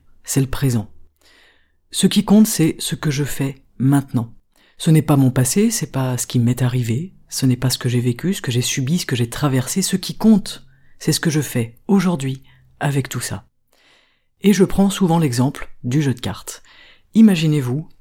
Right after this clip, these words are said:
assis à une table de poker ou à une table de belote, si ça vous parle plus, et imaginez-vous recevoir vos cartes, par le fruit du hasard peut-être, ou par la volonté du ciel, chacun ses croyances.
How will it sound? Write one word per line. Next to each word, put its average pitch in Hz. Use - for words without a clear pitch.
assis 170
à 214
une 151
table 180
de 156
poker 156
ou 139
à 120
une 120
table 147
de 135
belote, 131
si -
ça -
vous 120
parle 120
plus, 185
et 156
imaginez-vous 185
recevoir 190
vos 139
cartes, -
par 156
le 156
fruit 156
du 135
hasard 120
peut-être, -
ou 220
par 175
la 147
volonté 131
du 117
ciel, 147
chacun 127
ses 123
croyances. 113